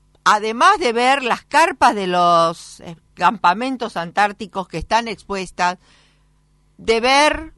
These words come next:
restos animales, restos paleolíticos, geológicos,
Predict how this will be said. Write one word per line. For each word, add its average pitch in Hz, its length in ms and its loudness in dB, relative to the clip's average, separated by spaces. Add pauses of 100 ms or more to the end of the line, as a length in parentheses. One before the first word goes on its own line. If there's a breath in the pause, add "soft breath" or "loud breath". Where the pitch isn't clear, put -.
(320)
restos 285 880 0 (800)
animales, 226 960 0 (500)
restos 202 580 -6
paleolíticos, 214 1300 -4 (1120)
geológicos, 226 1120 -2